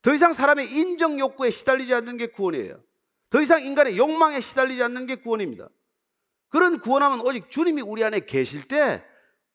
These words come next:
비로소 우리에게는 참된 구원이 일어난다고 말하는 것이죠. 여러분, 좀 우리 형편이 안 되는 게 풀리는 걸 구원이라고 말하겠습니까?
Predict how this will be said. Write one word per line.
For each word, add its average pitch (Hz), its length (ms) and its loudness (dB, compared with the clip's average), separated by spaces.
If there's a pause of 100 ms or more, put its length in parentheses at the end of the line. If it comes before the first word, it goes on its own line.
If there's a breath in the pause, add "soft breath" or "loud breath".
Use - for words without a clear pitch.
(220)
비로소 302 440 4
우리에게는 202 400 -2
참된 185 420 -6
구원이 170 280 -4
일어난다고 143 480 -6
말하는 139 300 -8
것이죠. - 380 -18 (1500)
여러분, 196 140 0
좀 233 160 -2
우리 220 120 -2
형편이 277 600 -2
안 185 240 0
되는 262 200 -2
게 233 260 0
풀리는 302 380 -2
걸 208 180 -2
구원이라고 196 420 0
말하겠습니까? 180 680 -4